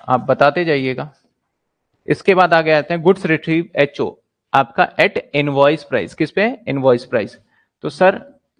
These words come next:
गुड्स, कहता है goods received from एचओ at invoice price, कितने का है हमारा, तीन लाख साठ हजार, तीन लाख साठ हजार। इसके ऊपर थोड़ा सा काम करना है, हालांकि मैं लिख देता हूँ तीन लाख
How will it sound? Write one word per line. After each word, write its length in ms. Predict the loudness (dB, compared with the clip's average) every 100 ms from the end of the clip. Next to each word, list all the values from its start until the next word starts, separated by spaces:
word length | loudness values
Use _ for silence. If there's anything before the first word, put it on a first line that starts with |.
| _ _ _
गुड्स, 460 | -4 -2 -2 -10 -20 -20 _ _ _ _ _ _ _ _ _ _ _ _ _ _ _ _ _ _ _ _ _ _ _ _ _ _ _ _ _ _ _ _ _ _ 0
कहता 200 | 2 2
है 60 |
goods 280 | 4 2 2
received 420 | -2 -2 -2 -4 0
from 240 | -2 0 0
एचओ 360 | 0 0 -4 -4 -12 _ _ 0
at 300 | 2 0 -8 -12 _ _ _ _
invoice 440 | -2 0 2 0 -2
price, 300 | -8 -8 -6
कितने 320 | -4 -2 2
का 100 | 2
है 60 | 2
हमारा, 300 | 0 -2 -4 -10 _ _ _ _ _ _ _ _ 0
तीन 200 | 0 2
लाख 360 | 2 2 0 -8 _ _ _ -2
साठ 220 | -2 -2
हजार, 320 | -8 -10 -12 _ _ _ _ _ -6
तीन 140 | -4
लाख 280 | -2 -2 -2
साठ 240 | -2 -2 -4
हजार। 240 | -8 -8
इसके 220 | -12 -10
ऊपर 160 | -8 -10
थोड़ा 240 | -8 -10
सा 100 | -8 -8
काम 260 | -8 -8
करना 260 | -8 -8 -8
है, 60 |
हालांकि 300 | -6 -6 -6
मैं 120 | -8 -8
लिख 180 | -8 -8
देता 220 | -10 -12
हूँ 80 | -12
तीन 180 | -12 -8
लाख 280 | -8 -8